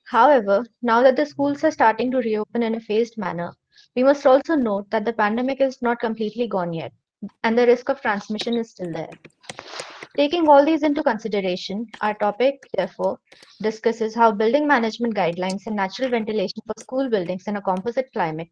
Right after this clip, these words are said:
can be improved without compromising thermal comfort.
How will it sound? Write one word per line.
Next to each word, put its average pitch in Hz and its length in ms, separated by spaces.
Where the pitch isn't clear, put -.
can 208 160
be 226 120
improved 196 440
without 254 360
compromising 196 600
thermal 170 300
comfort. - 380